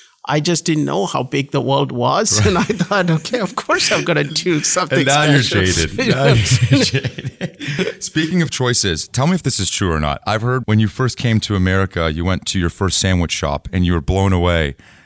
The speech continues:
Speaker 2: that there was more than one bread option at the shop. Is that true?
Speaker 1: <laughs> Well, you know, I went to university at Princeton.
Speaker 2: Right.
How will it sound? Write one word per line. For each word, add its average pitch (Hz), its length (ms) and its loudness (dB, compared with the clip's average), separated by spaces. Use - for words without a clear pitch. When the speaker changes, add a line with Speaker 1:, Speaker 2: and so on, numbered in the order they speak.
Speaker 2:
that 95 160 -2
there 92 100 0
was 85 160 0
more 95 200 2
than 87 180 0
one 87 400 0
bread 90 340 0
option 113 460 -2
at 113 120 -2
the 87 60 -6
shop. 107 300 0
Is 120 100 0
that - 160 -2
true? - 480 0
Speaker 1:
<laughs> 220 180 -2
Well, 147 280 -2
you 170 140 2
know, 180 160 2
I 143 180 -4
went 151 340 -4
to 151 100 -2
university 139 560 0
at - 120 -6
Princeton. 127 640 -2
Speaker 2:
Right. 117 220 -2